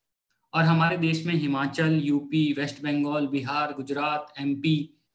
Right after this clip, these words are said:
पंजाब, महाराष्ट्र, ये कुछ states हैं जहाँ पे कि मोटे-मोटे तौर पे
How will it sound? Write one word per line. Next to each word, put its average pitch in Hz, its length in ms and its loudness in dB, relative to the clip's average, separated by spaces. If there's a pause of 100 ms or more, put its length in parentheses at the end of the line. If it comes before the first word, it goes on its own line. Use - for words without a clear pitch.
पंजाब, 151 580 0
महाराष्ट्र, 139 760 -2
ये 196 140 0
कुछ 202 240 -4
states 160 460 -4
हैं 160 280 -6 (420)
जहाँ 156 260 2
पे 170 80 -2
कि 190 400 -6 (260)
मोटे-मोटे 180 520 0
तौर 156 300 -2
पे 160 360 -4